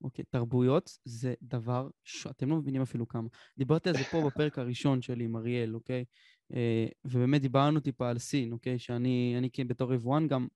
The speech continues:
Speaker 1: אני עובד המון עם סין, אוקיי? המנטליות שם שונה לחלוטין, כמו בכל ארץ, אוקיי?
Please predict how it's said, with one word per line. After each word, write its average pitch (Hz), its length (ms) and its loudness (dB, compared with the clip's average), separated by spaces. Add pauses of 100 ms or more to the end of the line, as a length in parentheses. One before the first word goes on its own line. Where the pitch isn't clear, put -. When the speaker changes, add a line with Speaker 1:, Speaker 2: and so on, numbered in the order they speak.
(120)
Speaker 1:
אני 123 200 -4 (260)
עובד 127 300 0
המון 127 300 4
עם 131 100 6
סין, 113 340 -6
אוקיי? 135 220 -4 (380)
המנטליות 131 720 -2
שם 196 200 -4 (260)
שונה 117 380 -6
לחלוטין, 139 580 -2 (420)
כמו 254 140 2
בכל 294 300 2
ארץ, 254 400 -4 (100)
אוקיי? 233 180 -6